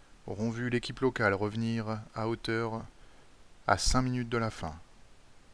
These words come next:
Rageant au regard du bien qu'aurait pu faire une victoire en ces temps maussade en Artois. Des temps qui se poursuivent après cette rencontre européenne, puisque Lens,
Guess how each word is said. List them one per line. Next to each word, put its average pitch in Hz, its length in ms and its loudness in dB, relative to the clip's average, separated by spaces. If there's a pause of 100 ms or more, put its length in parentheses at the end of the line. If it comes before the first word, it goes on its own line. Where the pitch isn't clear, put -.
(460)
Rageant 104 540 2
au 92 60 -6
regard 101 340 0
du 104 120 -6
bien 104 260 -2
qu'aurait 98 260 -4
pu - 100 -12
faire 101 300 -4
une 101 80 -4
victoire 98 460 -4
en 92 100 -4
ces - 160 -4
temps 95 260 -6
maussade 95 580 -4 (220)
en 92 100 -6
Artois. 95 440 -6 (1400)
Des 98 240 -6
temps 113 280 -2
qui 98 380 -6
se - 160 -2
poursuivent 110 540 -4
après 98 580 -2
cette - 260 2
rencontre 104 540 -6
européenne, 107 460 -2
puisque - 320 -4
Lens, 104 640 -2